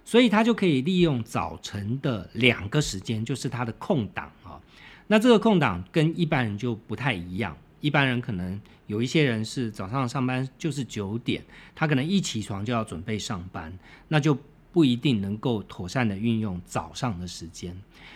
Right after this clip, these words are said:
那他的行事历就会可以规划成早上的两个小时左右，我要拿来做什么事情。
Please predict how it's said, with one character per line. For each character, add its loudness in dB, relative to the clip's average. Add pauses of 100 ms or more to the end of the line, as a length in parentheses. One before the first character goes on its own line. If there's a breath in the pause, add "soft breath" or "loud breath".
(140)
那 6 (240)
他 4
的 0
行 -4
事 -2
历 0
就 -2
会 -4
可 -8
以 -4
规 -4
划 -2
成 -8
早 -6
上 2
的 0
两 -6
个 -2
小 -2
时 -8
左 -8
右， -2
我 -8
要 -4
拿 -4
来 -8
做 -10
什 -14
么 -14
事 -12
情。 -14